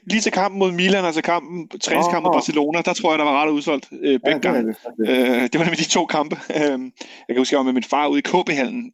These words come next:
Speaker 1: i billetlugen og købe billet, for det skal være løgn.
Speaker 2: Okay.
Speaker 1: Øhm, hvor de puttede pengene ned i sådan en lille, øh, sådan en lille grøn, øh, øh, metal, øh, pengekasse, der ligner sådan en, man har nede i spejderklubben, eller hvor det er henne.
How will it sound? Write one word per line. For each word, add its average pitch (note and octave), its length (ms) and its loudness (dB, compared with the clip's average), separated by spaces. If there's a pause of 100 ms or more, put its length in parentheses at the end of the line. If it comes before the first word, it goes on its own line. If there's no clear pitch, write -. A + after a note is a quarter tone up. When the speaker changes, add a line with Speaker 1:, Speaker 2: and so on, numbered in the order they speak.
Speaker 1:
i C3+ 80 -8
billetlugen C3+ 1000 -2
og - 80 -2
købe A2+ 240 -4
billet, A2 220 0
for - 100 -8
det B2 100 -4
skal - 120 -4
være A2+ 60 2
løgn. G#2+ 180 -6 (400)
Speaker 2:
Okay. A#2 340 0
Speaker 1:
Øhm, G#2+ 120 -6 (1400)
hvor B2+ 140 0
de A#3 160 -2
puttede B2+ 200 4
pengene C3 280 2
ned A#2+ 60 2
i B2 40 -2
sådan B2+ 140 -6
en - 40 -4
lille, A#2+ 200 4 (400)
øh, G#2 640 2
sådan C3+ 120 -4
en B2 40 0
lille B2 160 4
grøn, B2 260 2 (100)
øh, A#2+ 240 2 (520)
øh, A2+ 340 4
metal, B2+ 420 2 (280)
øh, A#2 180 2
pengekasse, B2 480 0
der B2 60 0
ligner B2 220 0
sådan A#2+ 200 0
en, A#2+ 60 0
man A#2+ 100 0
har A#2+ 140 0
nede B2 420 2
i G#2+ 40 -2
spejderklubben, A#2+ 600 -2
eller A2+ 100 2
hvor A2 100 0
det A2+ 100 2
er A2+ 60 2
henne. A#2+ 160 -2